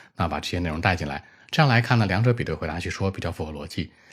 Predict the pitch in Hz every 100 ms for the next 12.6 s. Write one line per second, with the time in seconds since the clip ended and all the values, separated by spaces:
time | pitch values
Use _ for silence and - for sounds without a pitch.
0 | - - 98 101 76 80 82 85 85 82
1 | 76 - 85 85 92 107 98 90 78 82
2 | 85 - 98 85 80 101 95 78 90 82
3 | 85 87 95 92 98 85 85 104 - -
4 | _ 95 87 - 87 107 - - - 90
5 | 76 85 95 95 113 80 82 92 87 -
6 | - - 90 92 - 78 - _ - -
7 | 143 123 120 120 85 90 82 76 82 80
8 | 78 78 - - - 78 85 - 82 73
9 | 82 - - _ _ _ _ _ - 78
10 | - 85 80 90 87 80 73 - 85 73
11 | - 90 98 82 76 85 113 123 117 82
12 | 73 76 76 87 -